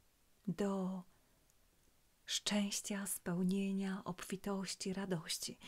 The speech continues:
I to nie jest taka wdzięczność, że ktoś nam podaruje, mm, nie wiem, dziesięć tysięcy złotych, jesteśmy mu za to wdzięczni.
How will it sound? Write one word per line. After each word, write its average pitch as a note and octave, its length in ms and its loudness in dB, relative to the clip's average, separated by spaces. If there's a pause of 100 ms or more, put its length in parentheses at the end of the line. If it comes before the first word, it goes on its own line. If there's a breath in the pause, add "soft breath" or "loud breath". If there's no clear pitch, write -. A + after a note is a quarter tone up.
(300 loud breath)
I - 40 -4
to G#3+ 80 6
nie A#3 100 10
jest D4 120 0
taka F#3 220 0
wdzięczność, F3 680 4
że F3+ 80 2
ktoś G3 220 0
nam F3+ 160 2
podaruje, F3+ 680 4 (480 loud breath)
mm, E3+ 280 0 (120)
nie F#3+ 140 4
wiem, F3 220 -2 (140)
dziesięć F#3 280 2
tysięcy F3+ 480 0
złotych, A3 460 6
jesteśmy F#3 400 0
mu F3+ 100 4
za F3 140 -2
to F3 120 -2
wdzięczni. F3 800 2